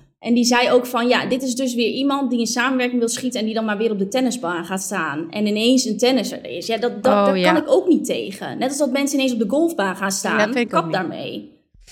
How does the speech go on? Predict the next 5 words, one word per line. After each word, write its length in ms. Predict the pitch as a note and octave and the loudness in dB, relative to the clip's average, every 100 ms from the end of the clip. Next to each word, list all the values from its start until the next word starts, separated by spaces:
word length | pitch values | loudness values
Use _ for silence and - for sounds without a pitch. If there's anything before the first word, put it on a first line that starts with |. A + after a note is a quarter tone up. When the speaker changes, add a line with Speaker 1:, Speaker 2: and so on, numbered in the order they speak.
| - _ _ _ | -20 _ _ _
Speaker 1:
Kan 200 | - G4+ | -2 -2
gewoon 240 | - G3 | 0 -2
niet. 500 | - B2+ - - - _ _ - | -2 -6 -10 -12 -18 _ _ -10
Speaker 2:
Ja. 280 | G3+ G3 G3 - | -4 -2 -4 -8
Speaker 3:
Nee. 680 | F#3+ F#3+ F#3+ F#3 F#3+ F3 | -2 2 4 4 2 0